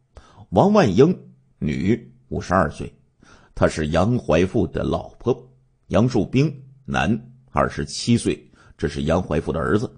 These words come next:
高建美，女，二十三岁，她是杨树兵的老婆，而且呢，这时候她怀有一子啊，在腹中呢。杨树荣女，三十岁，她是杨怀富的女儿，也就是说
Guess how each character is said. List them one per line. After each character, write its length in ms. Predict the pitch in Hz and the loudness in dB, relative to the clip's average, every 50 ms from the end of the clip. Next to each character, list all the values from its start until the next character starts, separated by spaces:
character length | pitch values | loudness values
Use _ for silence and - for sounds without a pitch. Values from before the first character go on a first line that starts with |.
| _ _ _ _ _ _ - - - - - _ - | _ _ _ _ _ _ -20 -20 -20 -20 -20 _ 0
高 180 | - 226 240 | 4 4 4
建 200 | 233 240 233 151 | 4 4 2 2
美， 280 | 92 69 73 73 - - - _ _ _ _ - | 0 -2 -6 -10 -14 -18 -20 _ _ _ _ -10
女， 420 | 82 85 71 73 73 82 - - - - | -8 -6 -6 -4 -4 -4 -4 -6 -4 -2
二 160 | 85 80 85 | -2 0 0
十 60 | 90 | -2
三 240 | 95 - 117 123 131 | 0 2 2 2 2
岁， 180 | 131 - - - - - - - _ - | 0 -4 -6 -8 -14 -20 -20 -20 _ -10
她 140 | - 69 69 | -6 -6 -6
是 200 | 73 73 73 76 | -4 -4 -4 -2
杨 260 | 78 78 90 120 143 | -2 0 0 -2 -4
树 180 | 135 - 117 85 | -4 -6 -6 -6
兵 180 | - 131 147 | -4 -4 -4
的 80 | 131 92 | -2 -2
老 180 | 78 71 - - - | -4 -6 -8 -10 -10
婆， 320 | - - 90 - - _ _ _ _ _ _ _ _ - - - - | -6 -6 -6 -6 -8 _ _ _ _ _ _ _ _ -20 -20 -8 2
而 220 | - 113 175 208 | 6 6 6 6
且 240 | - - - 80 - | 4 -2 -8 -8 -8
呢， 200 | - - 87 101 | -6 -4 -4 -4
这 220 | 101 - - 95 | -2 -2 -4 -4
时 160 | 82 - - - | -4 -4 -10 -16
候 160 | - - - _ _ _ _ _ _ | -16 -18 -18 _ _ _ _ _ _
她 160 | - 82 80 | -10 -10 -10
怀 240 | - - - - 78 | -10 -10 -8 -6 -4
有 160 | 80 69 62 | -4 -4 -4
一 120 | 73 92 | -6 -6
子 280 | 82 - - 55 60 - | -6 -8 -12 -16 -16 -16
啊， 160 | - - - - - - _ _ _ _ _ _ _ _ | -16 -16 -16 -16 -18 -20 _ _ _ _ _ _ _ _
在 200 | - - 85 87 - | -8 -6 -6 -6 -6
腹 180 | - - 110 90 | -8 -8 -6 -6
中 240 | - 95 90 90 87 | -4 -4 -4 -4 -4
呢。 160 | 76 - - _ _ _ _ _ _ _ _ _ _ _ _ _ _ _ _ _ _ _ - - - - - - 143 135 - | -6 -8 -14 _ _ _ _ _ _ _ _ _ _ _ _ _ _ _ _ _ _ _ -20 -20 -20 -20 -20 -20 -16 -6 2
杨 260 | - - 202 240 254 | 4 4 6 4 4
树 180 | 220 262 233 165 | 2 4 6 6
荣 220 | 135 165 208 220 | 6 6 4 2
女， 180 | 131 80 78 - | 0 -2 -4 -6
三 240 | - - 143 170 | -2 0 0 0
十 140 | 127 85 82 | 0 -2 -6
岁， 260 | - - 57 - - _ _ _ _ - | -8 -8 -10 -10 -12 _ _ _ _ -8
她 120 | - - 78 | -4 -4 -4
是 140 | - 87 | -2 -2
杨 220 | 82 82 92 110 120 | -2 0 0 0 0
怀 220 | - - 85 101 | 0 0 0 0
富 120 | - - - | 0 0 -4
的 80 | 80 78 | -4 -4
女 180 | 71 71 69 | -8 -10 -12
儿， 340 | - - 85 80 107 - - - | -12 -6 -2 0 0 -2 -2 -6
也 100 | - 76 | -6 -4
就 120 | 73 90 85 | -4 -4 -6
是 60 | 85 | -4
说 260 | - - 117 131 | 0 0 0 0